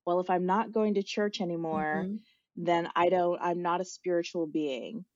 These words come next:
Speaker 1: And truly,
Speaker 2: Yeah.
Speaker 1: like, I had, I had just, I was like, "I guess I don't need it because I can't find a church."
Speaker 2: Mm-hmm.
Speaker 1: And I had tried throughout my twenties and thirties to find a church,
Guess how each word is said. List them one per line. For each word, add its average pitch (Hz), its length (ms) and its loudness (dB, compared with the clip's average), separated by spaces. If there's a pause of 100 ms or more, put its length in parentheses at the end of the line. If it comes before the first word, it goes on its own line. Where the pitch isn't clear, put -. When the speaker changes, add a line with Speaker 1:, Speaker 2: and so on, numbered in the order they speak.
(500)
Speaker 1:
And 160 480 0 (440)
truly, 226 600 2
Speaker 2:
Yeah. - 20 -8
Speaker 1:
like, 180 200 0
I 190 100 2
had, 196 200 -4 (240)
I 190 160 0
had 190 240 -2
just, - 320 -4 (160)
I 185 100 2
was 190 120 0
like, 196 220 0
"I 196 100 0
guess 214 200 -2
I 240 60 2
don't 233 180 2
need 240 240 2
it 233 220 0 (220)
because 202 360 -4
I 202 140 -2
can't - 300 -4
find 208 180 -2
a 196 40 -4
church." - 600 -6 (220)
Speaker 2:
Mm-hmm. 180 400 -4
Speaker 1:
And 185 260 0
I 185 80 0
had 202 160 2
tried 233 520 -2
throughout 202 220 -4
my 165 140 -6
twenties 220 580 0
and 165 180 -6
thirties 208 440 -2
to 170 100 -8
find 180 720 -4
a 170 60 -6
church, - 640 -6